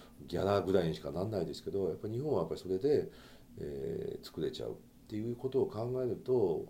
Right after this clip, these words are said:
なんかこれから海外も、もう一回そうなんか日本の映画作りっていうことに興味を持ってくれれば、よりその海外でまた見てもらえる映画を、えー、作るっていうですね。えー、やっぱり今まで日本人は、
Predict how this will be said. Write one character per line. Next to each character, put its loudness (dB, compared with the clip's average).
な -6
ん -4
か -4
こ -2
れ 0
か 2
ら 2
海 2
外 0
も、 0
も -2
う -
一 -4
回 4
そ 2
う 6
な 4
ん 0
か -2
日 0
本 -2
の -4
映 -2
画 -4
作 -10
り -4
っ -8
て -14
い -12
う -8
こ -6
と -8
に -4
興 -2
味 -2
を -2
持 -2
っ -8
て -10
く -6
れ -4
れ -4
ば、 0
よ 6
り 0
そ -8
の -4
海 -4
外 -2
で -2
ま -2
た -4
見 -6
て -4
も -8
ら -8
え -6
る -6
映 -8
画 -4
を、 -4
え -8
ー、 -18
作 -14
る -8
っ -10
て -10
い -8
う -10
で -14
す -16
ね。 -12
え -14
ー、 -14
や -14
っ -14
ぱ 0
り 2
今 2
ま 2
で 4
日 -6
本 -2
人 -4
は、 -2